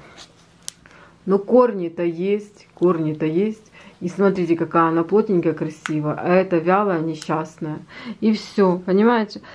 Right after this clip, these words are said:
И вот так вот, когда вы начинаете уже жестко на это все смотреть, критически,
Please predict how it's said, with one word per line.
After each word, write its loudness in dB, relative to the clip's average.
И 4
вот 2
так 2
вот, -10
когда 0
вы -2
начинаете 0
уже 0
жестко -2
на 2
это -4
все -10
смотреть, 2
критически, 0